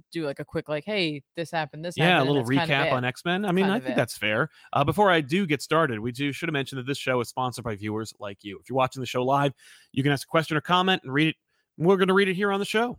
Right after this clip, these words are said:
Speaker 2: Uh, like, uh, Dan V nine hundred, who has two posts, uh, both of which are a little review of the Batcat twelve series. Uh, well, it's the twelfth issue of the twelve issue mini se-,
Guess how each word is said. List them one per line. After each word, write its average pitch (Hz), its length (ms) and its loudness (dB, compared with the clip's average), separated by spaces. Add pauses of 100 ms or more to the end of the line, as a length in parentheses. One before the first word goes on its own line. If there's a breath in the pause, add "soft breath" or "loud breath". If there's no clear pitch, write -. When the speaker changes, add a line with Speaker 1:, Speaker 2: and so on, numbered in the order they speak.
(140)
Speaker 2:
Uh, 127 280 0
like, 143 240 0
uh, 139 140 4
Dan 147 220 2
V 156 80 0
nine 151 120 2
hundred, 170 200 0
who 135 80 0
has 120 160 -4
two 220 440 0 (600)
posts, - 580 -2 (280 soft breath)
uh, 117 100 -2
both 147 200 2
of 139 80 -4
which 147 240 0
are 135 240 2
a 127 100 -2
little 131 220 -2
review 170 440 0
of 143 200 0
the 127 120 -4
Batcat 139 600 -2 (180)
twelve 160 500 2
series. 202 540 -2
Uh, 120 320 -4
well, 113 180 -6
it's 101 140 -12
the 110 260 -8
twelfth 117 220 0
issue 110 320 -4
of 117 240 0
the 104 140 -10
twelve 107 240 -6
issue 95 180 -10
mini 101 220 -10
se-, - 160 -16